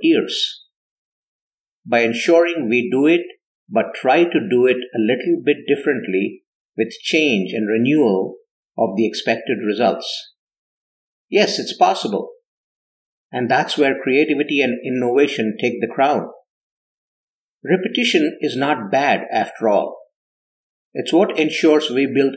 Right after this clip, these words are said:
expertise. Add a twist of creativity and you have something way better than what you started off with the first time. Many of the repetitions that we execute in our daily life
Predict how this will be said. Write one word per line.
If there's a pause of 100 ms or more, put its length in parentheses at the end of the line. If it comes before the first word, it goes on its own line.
(100)
expertise. (760)
Add
a
twist
of
creativity
and
you
have
something
way
better
than
what
you
started
off
with (120)
the
first
time. (1500)
Many
of
the
repetitions
that
we
execute
in
our
daily
life